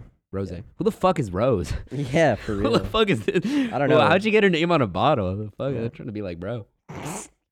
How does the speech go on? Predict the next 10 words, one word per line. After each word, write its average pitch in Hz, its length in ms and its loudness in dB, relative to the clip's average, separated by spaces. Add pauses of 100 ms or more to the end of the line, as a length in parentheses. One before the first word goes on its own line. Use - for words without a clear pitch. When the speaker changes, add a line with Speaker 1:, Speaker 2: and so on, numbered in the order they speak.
Speaker 2:
For - 160 -6
real. 107 380 0 (1600)
Speaker 1:
We - 80 -10
should 101 100 -10
have 104 80 -8
gotten 78 80 -10
different 73 240 -14
cups 78 160 -16
for - 140 -20
this. 90 100 -20